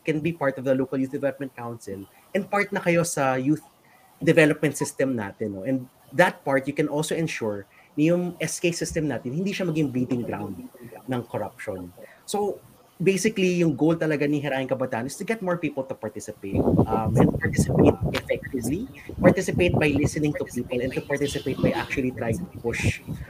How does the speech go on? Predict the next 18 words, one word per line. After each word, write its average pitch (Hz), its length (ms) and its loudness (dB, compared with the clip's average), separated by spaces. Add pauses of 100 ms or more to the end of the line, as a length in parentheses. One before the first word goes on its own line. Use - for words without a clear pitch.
(220)
for, 131 320 6 (400)
you 160 80 6
know, 131 160 6
things 160 240 4
forward, 123 400 4
no, 110 160 -4
based 180 400 4
on 135 160 0
our 120 160 -4 (160)
consultations. 98 800 -8 (320)
So, 175 320 8
y-, 202 160 -2
yun 196 320 2
lang 160 80 -2
siguro 135 240 2
for 117 160 -6
us. 95 240 -12
Pero 110 400 -6